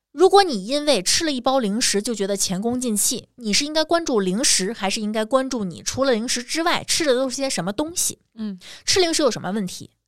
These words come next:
Speaker 1: 零食热量是高，那能有多高？而且你是吃多少热量都堆在体内吗？如果是的话，在座的你我所有人都是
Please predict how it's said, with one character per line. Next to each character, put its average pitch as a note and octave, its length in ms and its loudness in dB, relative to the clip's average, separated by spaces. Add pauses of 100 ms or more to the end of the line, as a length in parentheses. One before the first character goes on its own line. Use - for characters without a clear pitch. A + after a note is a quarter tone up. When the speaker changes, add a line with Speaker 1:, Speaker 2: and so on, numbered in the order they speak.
(240)
Speaker 1:
零 C4+ 160 0
食 C#4+ 200 2
热 D4 160 6
量 A3+ 160 4
是 A3 200 2
高， D#3 320 -4 (280)
那 E4 120 -4
能 B3 200 4
有 C#4+ 120 6
多 E3+ 180 0
高？ E3 280 -8 (540)
而 E4+ 100 4
且 G4 140 4
你 C4 160 -2
是 A3+ 140 0
吃 - 240 2
多 F4+ 140 2
少 B3 140 4
热 B3 160 2
量 G#3 160 0
都 D#4+ 180 2
堆 C#4+ 200 -2
在 B3 120 2
体 - 200 -8
内 E3 160 -8
吗？ D3+ 200 -12
如 A#3+ 160 0
果 C4+ 140 8
是 G3+ 180 2
的 G3+ 120 4
话， G3+ 160 2
在 A#3 240 4
座 B3 180 2
的 F#3 100 0
你 G3 200 0
我 F#3+ 180 0
所 G#3+ 280 4
有 D#4+ 120 6
人 D#3+ 260 -4
都 C4 160 4
是 G3+ 220 -2